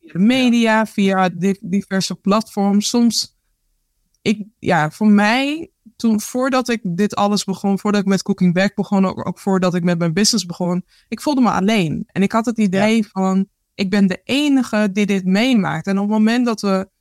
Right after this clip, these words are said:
Speaker 1: meer onze verhalen weten te delen, ook andere mensen weten te inspireren op verschillende wijzen, dus vind wat bij jou past, kan je ook weer verbinding vinden met andere mensen.
Speaker 2: Ja,
Speaker 1: Vind je ook
Speaker 2: absoluut.
Speaker 1: jouw audience,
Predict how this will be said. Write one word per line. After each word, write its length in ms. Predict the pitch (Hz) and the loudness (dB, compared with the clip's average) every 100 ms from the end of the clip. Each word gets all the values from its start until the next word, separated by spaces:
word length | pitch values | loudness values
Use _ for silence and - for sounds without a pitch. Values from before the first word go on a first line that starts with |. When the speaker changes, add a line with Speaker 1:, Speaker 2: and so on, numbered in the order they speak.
| _ _ _ _ _ | _ _ _ _ _
Speaker 1:
meer 420 | 185 214 254 277 | 2 4 2 0
onze 280 | 220 202 190 | 0 -2 -2
verhalen 520 | 196 190 208 226 190 | -2 0 2 2 2
weten 280 | 185 185 180 | 0 -2 -4
te 120 | 175 | -4
delen, 420 | 190 185 175 175 | 0 2 2 0
ook 180 | 175 - | -4 -6
andere 360 | 202 202 196 | 2 4 4
mensen 340 | 180 180 175 175 | 2 2 0 0
weten 220 | 180 - | -4 -4
te 100 | - | -4
inspireren 800 | 185 170 - 180 180 175 170 - | -2 -2 0 -2 0 0 -2 -4
op 140 | 208 | -6
verschillende 520 | - 220 - 196 175 | -2 -2 0 2 2
wijzen, 340 | 165 170 208 196 | 2 2 0 0
dus 200 | 185 - 190 | -2 -4 -10
vind 400 | - 233 220 - | -2 4 4 4
wat 200 | 190 156 | -2 0
bij 220 | 180 175 | 0 0
jou 200 | 160 151 _ | 0 -4 _
past, 480 | 196 294 - - _ _ _ _ _ _ _ _ - _ _ | 0 0 -2 -10 _ _ _ _ _ _ _ _ -20 _ _
kan 220 | 277 285 | -2 0
je 100 | 262 - | 0 -2
ook 240 | 294 269 | -2 -2
weer 280 | 247 254 247 | -2 -2 -2
verbinding 540 | 240 196 254 339 277 | -4 -2 0 0 0
vinden 480 | - 190 165 160 170 - | 0 0 0 -2 -6 -2
met 200 | 196 - | -2 0
andere 320 | 190 185 165 | 0 2 2
mensen. 560 | 165 160 160 - 160 165 | 0 -2 -4 -4 -6 -8
Speaker 2:
Ja, 60 | 143 | 0
Speaker 1:
Vind 180 | 220 | 2
je 100 | 214 | 2
ook 40 | - | -4
Speaker 2:
absoluut. 280 | 139 - 202 | -6 -4 -2
Speaker 1:
jouw 240 | 226 - - | -2 -4 -6
audience, 560 | 190 170 165 156 165 | -4 -2 -4 -6 -10